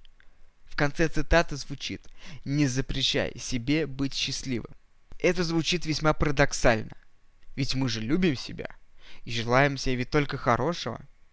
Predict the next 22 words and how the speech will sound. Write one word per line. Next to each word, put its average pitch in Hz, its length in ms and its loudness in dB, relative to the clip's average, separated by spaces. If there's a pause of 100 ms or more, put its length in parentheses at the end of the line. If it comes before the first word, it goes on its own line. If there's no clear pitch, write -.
(120)
Ведь 113 320 -4
так? 127 340 -2 (680)
Просто 165 300 8
слово 156 340 4
«счастье» 180 540 2
сейчас — 202 600 4 (400)
это 147 240 2
уже 156 180 2
становится 147 680 -2
одним 139 440 2
из 135 80 -6
самых 156 540 0
сложных 135 500 -4
слов 139 300 -4 (100)
в 135 180 -10
мире, 135 440 -4 (420)
потому 160 320 2
что - 160 -6
стать - 420 0 (120)
счастливым 156 800 0 (280)
не 160 280 6
проще, 147 580 2